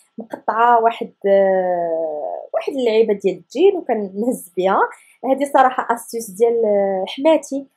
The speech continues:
الله يخليها ليا، هي اللي قالت لي على هذه القضيه، وفعلًا لقيت ان عندها الحق، اي حاجه كنت كنهز بها المقله ديالي كانت كتحرق، اما القفازات او يعني المناديل ديال الكوزينه،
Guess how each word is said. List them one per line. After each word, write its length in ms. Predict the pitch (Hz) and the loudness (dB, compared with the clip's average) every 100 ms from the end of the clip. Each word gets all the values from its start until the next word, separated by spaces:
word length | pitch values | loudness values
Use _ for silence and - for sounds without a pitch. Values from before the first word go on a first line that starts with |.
| _ | _
الله 120 | 226 240 | -4 -4
يخليها 440 | 254 226 214 202 | -4 -2 0 2
ليا، 360 | 196 185 214 330 - _ - | 2 2 0 0 -8 _ -10
هي 160 | 208 302 | -2 0
اللي 340 | 320 277 254 | 0 0 0
قالت 220 | 233 226 226 | -2 -2 0
لي 60 | |
على 100 | 208 | 0
هذه 160 | 208 202 | 0 -4
القضيه، 500 | 202 202 185 185 233 | -4 -6 -4 0 2
وفعلًا 560 | 294 285 302 233 262 | 2 0 -6 -4 -4
لقيت 240 | 269 233 226 | -4 -8 -8
ان 140 | 220 214 | -6 -6
عندها 300 | 202 302 247 | -4 -2 -2
الحق، 320 | 202 - 359 - _ _ - | -2 -4 -8 -10 _ _ 4
اي 200 | 392 392 | 6 6
حاجه 220 | 311 277 | 2 0
كنت 200 | 269 247 - | -4 -4 -2
كنهز 340 | 247 262 220 | -2 -2 -2
بها 200 | 214 226 | 0 0
المقله 360 | 214 214 247 220 | 0 -4 -4 -2
ديالي 280 | 202 226 | 0 -2
كانت 200 | 311 254 | -2 -6
كتحرق، 500 | - 208 - - 170 - _ _ _ | -6 -12 -8 -6 -6 -8 _ _ _
اما 180 | 294 269 | -4 -2
القفازات 880 | 247 - 214 - 202 202 285 294 285 - | -2 -4 -6 -2 0 4 4 4 0 -2
او 220 | 202 202 202 196 202 _ - | -2 0 0 0 -4 _ -8
يعني 280 | 202 226 233 | -6 -4 -2
المناديل 420 | 226 220 202 208 | 0 0 0 -4
ديال 180 | 214 220 | -4 -4
الكوزينه، 640 | 208 233 214 262 320 330 | -6 -6 -4 -2 0 -2